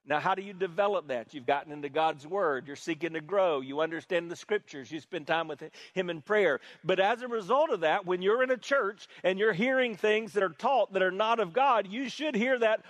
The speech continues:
"Alert!" Because the Holy Spirit of God in you does not bear witness with that.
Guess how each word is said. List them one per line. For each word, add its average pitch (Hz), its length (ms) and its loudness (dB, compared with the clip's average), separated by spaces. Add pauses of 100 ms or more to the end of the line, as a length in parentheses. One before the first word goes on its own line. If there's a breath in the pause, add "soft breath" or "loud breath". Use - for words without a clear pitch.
"Alert!" 381 640 4 (1400 soft breath)
Because 190 280 -2
the 190 100 4
Holy 240 320 2
Spirit 226 460 2 (160)
of 165 140 -2
God 220 260 4
in 196 140 -4
you 285 240 -4
does 185 240 0
not 208 280 -2
bear 196 240 2
witness 190 520 -2
with 135 140 -8
that. 123 220 -8